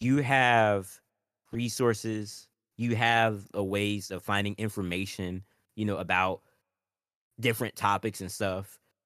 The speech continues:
And I kinda wish, like, like, with the whole, like, Kyrie and then the Jerry Jones thing, like,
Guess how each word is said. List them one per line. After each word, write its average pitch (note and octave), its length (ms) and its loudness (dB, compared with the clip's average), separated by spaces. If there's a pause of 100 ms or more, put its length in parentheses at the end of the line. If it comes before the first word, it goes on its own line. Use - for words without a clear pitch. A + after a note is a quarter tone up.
And G#2+ 140 -4
I G2 60 0
kinda A#2+ 340 0
wish, G#2+ 460 0
like, F2+ 640 -2 (320)
like, A#2+ 180 4
with C#3 120 2
the A#2+ 120 0
whole, B2+ 560 6
like, F#2 280 -2
Kyrie A2 1040 2
and G2 100 -4
then F#2 80 -6
the F2+ 60 -8
Jerry G#2 300 -6
Jones G#2+ 500 -4
thing, G#2+ 480 -2
like, F2+ 420 -2